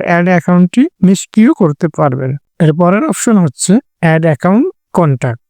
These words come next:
অর্থাৎ অ্যাকাউন্ট তৈরি করার সময় যে ইমেইল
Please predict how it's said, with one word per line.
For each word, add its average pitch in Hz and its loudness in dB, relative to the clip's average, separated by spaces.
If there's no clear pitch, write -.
অর্থাৎ 185 0
অ্যাকাউন্ট 233 0
তৈরি 170 2
করার 208 0
সময় 156 2
যে 170 4
ইমেইল 226 2